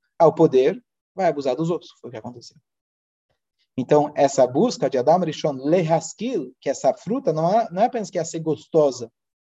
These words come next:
o sentimento do prazer, mas era aquela busca mais profunda ainda que ele tinha de kavod. Aquele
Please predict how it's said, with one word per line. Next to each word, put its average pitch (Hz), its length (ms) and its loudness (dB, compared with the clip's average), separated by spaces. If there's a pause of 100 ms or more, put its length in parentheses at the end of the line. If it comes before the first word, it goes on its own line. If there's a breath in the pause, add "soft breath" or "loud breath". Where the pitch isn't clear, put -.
(380)
o 131 40 -14
sentimento 160 600 -2
do 143 120 -2
prazer, 143 480 0 (480)
mas 127 200 -4
era 180 360 2
aquela 131 320 -8
busca 185 480 -6
mais 170 400 0
profunda 185 480 -4
ainda 170 280 -4
que 175 100 -10
ele 156 100 -4
tinha 285 400 -2 (320)
de 147 100 -20
kavod. 131 380 -10 (540)
Aquele 147 420 -10